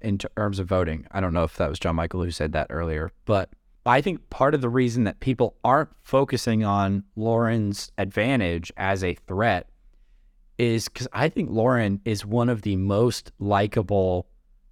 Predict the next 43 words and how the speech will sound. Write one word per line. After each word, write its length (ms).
people 360
on 220
this 160
cast. 600
I 120
think 180
she's 220
got 140
a 40
great 260
story. 520
I 100
think 120
she's 260
really 220
nice. 560
You 140
see 160
a 40
moment 300
like 180
this 320
and 160
you 200
just 300
have 320
to 80
root 260
for 200
her. 280
Frankly, 540
I 100
love 240
my 100
Muscle 280
Boys. 360
I 140
like 320
seeing 280
them 180
lose, 400
especially 560
when 400